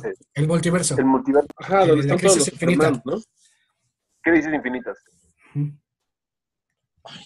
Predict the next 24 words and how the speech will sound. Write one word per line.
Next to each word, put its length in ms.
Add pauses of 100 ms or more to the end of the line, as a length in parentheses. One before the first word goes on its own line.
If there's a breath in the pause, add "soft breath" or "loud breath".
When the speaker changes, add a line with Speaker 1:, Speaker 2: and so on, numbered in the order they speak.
(560)
Speaker 3:
pásale 300
para 180
allá. 120
Speaker 1:
Incluso 320
la 120
nueva 260
serie 200
que 80
va 60
a 60
salir 200
de 100
Superman 520
y 80
Lois 260
Lane 240 (560)
se 80
ve 100
del 220
nabo, 320
no, 120
no, 140
no, 220
no, 340